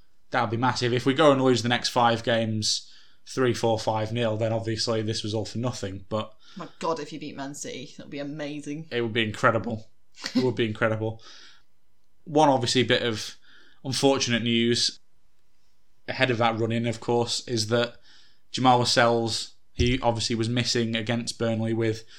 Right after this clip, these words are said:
Speaker 1: a suspected stress fracture in his foot. So it's unknown, you know, at this stage how long he'll be out for,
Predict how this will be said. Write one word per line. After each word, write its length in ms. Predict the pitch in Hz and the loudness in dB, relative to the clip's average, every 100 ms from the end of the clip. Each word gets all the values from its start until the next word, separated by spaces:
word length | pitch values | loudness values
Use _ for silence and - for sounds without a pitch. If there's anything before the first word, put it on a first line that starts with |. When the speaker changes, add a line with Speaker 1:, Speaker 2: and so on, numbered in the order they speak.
| - | -12
Speaker 1:
a 60 | 113 | -4
suspected 600 | - - 123 - - 104 | 0 2 0 -2 -4 -2
stress 320 | - 131 123 | 0 0 0
fracture 460 | - 117 - - 110 | 0 -2 -2 -4 -2
in 60 | |
his 140 | 107 - | -2 -4
foot. 440 | - 139 - - - - - - - | 0 0 0 -8 -8 -20 -20 -20 -6
So 200 | 113 110 | -2 0
it's 160 | 110 - | -2 0
unknown, 640 | 127 123 120 117 110 113 - - 135 | 0 2 2 2 -2 -6 -10 -18 -8
you 100 | 117 | -4
know, 160 | 110 | -4
at 80 | 110 | -2
this 160 | 120 - | 0 0
stage 440 | 113 104 104 - | 0 -2 -4 -8
how 200 | - 117 | -6 -2
long 180 | 117 113 | -2 -2
he'll 220 | 95 120 113 | -2 -2 -2
be 120 | 113 | -2
out 220 | 110 - | -4 -6
for, 440 | - 113 113 110 | -6 -4 -2 -4